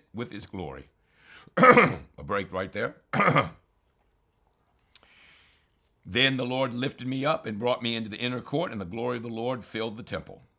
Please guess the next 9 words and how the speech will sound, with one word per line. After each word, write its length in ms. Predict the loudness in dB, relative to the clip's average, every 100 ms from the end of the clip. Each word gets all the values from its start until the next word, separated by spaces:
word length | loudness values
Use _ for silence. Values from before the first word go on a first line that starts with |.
| _ _ -12
The 140 | -12
glory 560 | -8 -2 0 0 -2 -6
returns 580 | -8 -6 -4 -4 -6
to 80 | -10
the 80 | -8
temple 400 | -6 -8 -10 -16 -20 _ _ _ _ _ _ _
in 200 | -12 -10
subsequent 600 | -8 -8 -8 -10 -14 -14 -16
verses. 600 | -18 -18 -16 -18 -20 -20